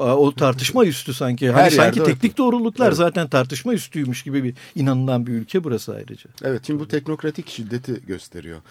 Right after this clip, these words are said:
Speaker 2: Yani olayın bir ucunda Cumhuriyet'in, e, aslında geliştirmiş olduğu bir böyle şey var.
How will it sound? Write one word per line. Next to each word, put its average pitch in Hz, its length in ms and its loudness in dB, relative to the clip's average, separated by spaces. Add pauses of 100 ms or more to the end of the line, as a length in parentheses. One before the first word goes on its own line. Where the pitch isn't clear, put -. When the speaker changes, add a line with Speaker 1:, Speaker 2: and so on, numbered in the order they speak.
(160)
Speaker 2:
Yani 113 380 -6
olayın 139 300 -4
bir 196 60 -8
ucunda 113 540 -6 (320)
Cumhuriyet'in, 131 560 -4 (140)
e, 98 140 -8
aslında 98 420 -8
geliştirmiş 113 640 -8
olduğu 87 380 -12 (320)
bir 104 180 -6
böyle 107 280 -6
şey 104 240 -6
var. 82 200 -14